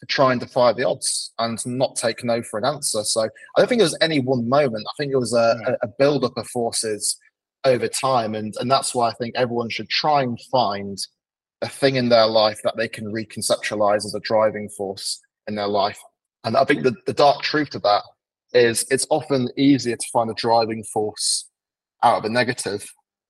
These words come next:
Speaker 1: than it is a positive, because I think people's natural reaction is to run away from things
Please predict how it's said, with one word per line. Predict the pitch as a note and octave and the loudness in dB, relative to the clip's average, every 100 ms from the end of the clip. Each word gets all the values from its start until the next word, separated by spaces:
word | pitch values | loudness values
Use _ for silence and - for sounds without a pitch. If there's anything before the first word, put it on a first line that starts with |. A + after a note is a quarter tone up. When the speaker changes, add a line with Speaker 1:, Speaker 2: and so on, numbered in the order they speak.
| _ _ - | _ _ -6
Speaker 1:
than | G#2 | -4
it | G#2+ | -2
is | G#2+ | -4
a | G#2 | -4
positive, | - A2 - G#2 G2 - | 0 0 0 -4 -6 -6
because | A2 A#2 G#2+ G#2 - - _ - | -6 -2 -2 0 -4 -6 _ -4
I | B2 | 0
think | C3+ | 2
people's | C#3+ B2+ A2 | 2 2 2
natural | A#2+ A#2 - G#2+ | 2 0 0 0
reaction | G#2+ A2 - - G2+ G2 _ _ _ _ _ _ _ - _ | 2 0 -2 -8 -8 -10 _ _ _ _ _ _ _ -18 _
is | B2+ A2+ | -4 -2
to | A2+ | -2
run | A#2+ | -2
away | A2+ G#2 A2 A2+ | -2 0 2 0
from | - G#2+ | -4 -8
things | G2+ F#2+ G2 G2+ - | -8 -8 -8 -6 -4